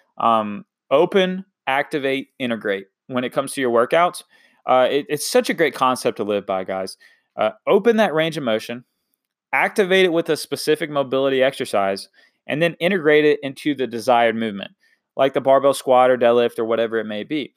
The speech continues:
I heard it first from Doctor Jacob Harden. He's a chiropractor, and he's very popular on Instagram in particular. Uh, he does a lot of movement, uh, exercises and, uh, prehab kinda stuff. Uh, I live by that motto ever since he told me that. Uh,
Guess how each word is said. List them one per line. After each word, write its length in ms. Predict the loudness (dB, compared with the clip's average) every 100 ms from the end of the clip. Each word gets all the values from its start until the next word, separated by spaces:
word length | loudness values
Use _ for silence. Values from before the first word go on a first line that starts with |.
| _ _ -20 _
I 140 | 0
heard 140 | 2 0
it 100 | 2
first 280 | 0 0
from 140 | -4 0
Doctor 320 | 0 0 -2
Jacob 320 | 0 0 0
Harden. 420 | 2 2 0 -10 -10
He's 160 | -8
a 60 | -4
chiropractor, 760 | 0 0 2 2 2 -2 0 0
and 80 |
he's 120 | -2 -2
very 200 | 0 2
popular 540 | 2 0 -2 -4 -2
on 180 | -4 -6
Instagram 600 | -8 -8 -6 -4 -4 -8
in 80 | -14
particular. 540 | -10 -10 -8 -6 -8 -10 _ 0
Uh, 260 | 2 4
he 60 | 2
does 140 | -2
a 60 | 0
lot 220 | 4 4
of 80 | 2
movement, 400 | -2 -2 -4 -2
uh, 180 | 2 2
exercises 680 | 2 -2 -2 0 0 -4 -10
and, 300 | -10 -10 -12 -18 _ _ _ _
uh, 640 | 2 4 4 4 4 2 -2 _ _ _
prehab 580 | -2 -2 0 0 0 -2
kinda 180 | -4
stuff. 360 | -2 -2 0 0 _ _ _ _ _
Uh, 60 | 0
I 380 | 2 2 2 2
live 280 | 4 4
by 120 | 4 4
that 140 | 4
motto 340 | 4 4 4
ever 200 | 2 -2
since 220 | -4 -10 -10
he 80 |
told 220 | -4 -2 -2
me 80 |
that. 260 | -2 -2 -4 _ -8
Uh, 400 | -6 -4 -4